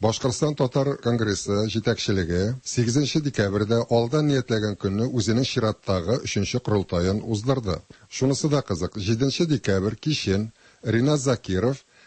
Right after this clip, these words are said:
әлеге корылтай делегатларын котлап һәм бу корылтай Казанга кырык биш делегат сайларга хаклы дип пакыс җибәрде. Бу инде Казанда Башкортстандагы хәлләргә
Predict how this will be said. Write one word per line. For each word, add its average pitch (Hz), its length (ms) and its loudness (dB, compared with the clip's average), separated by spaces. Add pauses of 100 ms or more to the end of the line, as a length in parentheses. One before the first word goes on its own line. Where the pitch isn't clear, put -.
(100)
әлеге 127 400 0
корылтай 139 380 0
делегатларын 113 800 0 (100)
котлап 104 640 -2
һәм 123 380 0 (180)
бу 131 220 -2
корылтай 120 640 -2 (180)
Казанга 120 480 0
кырык 120 300 -2
биш 139 220 -2
делегат 127 420 0
сайларга 120 460 2
хаклы 113 480 -2
дип 165 220 -2
пакыс 127 500 -2
җибәрде. 90 580 -2 (340)
Бу 104 240 0
инде 113 380 0 (140)
Казанда 98 840 0
Башкортстандагы 104 800 0
хәлләргә 143 540 0